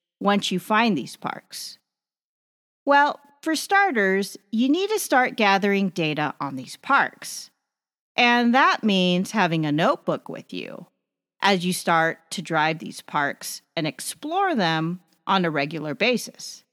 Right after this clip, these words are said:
Now, as covered in episode twenty-two of the podcast, it's very important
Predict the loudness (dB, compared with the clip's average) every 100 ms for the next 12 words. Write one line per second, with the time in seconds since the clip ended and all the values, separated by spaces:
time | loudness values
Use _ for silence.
0 | _ _ _ _ _ _ _ 0 4 4
1 | 4 2 0 0 2 2 0 0 0 0
2 | 0 -2 0 0 -2 -2 0 0 -2 -4
3 | -4 -4 -4 0 0 0 -2 -2 -2 -4
4 | -10 -20 _ _ _ _ _ -4 -2 2
5 | 4 4 2 -2 0 0 2 0 -4